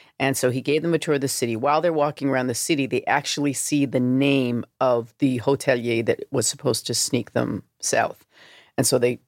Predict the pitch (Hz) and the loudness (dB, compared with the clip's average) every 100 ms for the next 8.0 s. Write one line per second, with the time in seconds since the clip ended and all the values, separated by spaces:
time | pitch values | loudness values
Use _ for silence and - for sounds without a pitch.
0 | - 143 - 165 165 165 151 135 147 135 | -2 0 2 0 0 0 0 0 0 2
1 | 139 139 135 127 143 139 139 143 - 139 | 2 2 0 0 2 2 2 0 2 2
2 | 127 127 131 123 127 127 123 - 127 131 | 2 2 2 2 2 0 -2 -4 -6 -4
3 | 127 110 127 120 - 165 156 143 143 123 | -2 -2 -4 -6 -4 0 0 2 0 2
4 | 117 113 113 _ _ - 127 151 156 147 | 2 2 -4 _ _ -4 -2 0 0 0
5 | 180 147 135 127 - 131 123 127 120 151 | 2 2 2 0 0 -2 -2 -4 -2 -2
6 | 147 143 123 117 - 127 117 127 120 117 | 0 0 0 -2 -2 0 0 0 0 0
7 | 123 120 123 120 190 180 151 - 139 - | -2 -2 -2 0 0 0 0 -2 -4 -4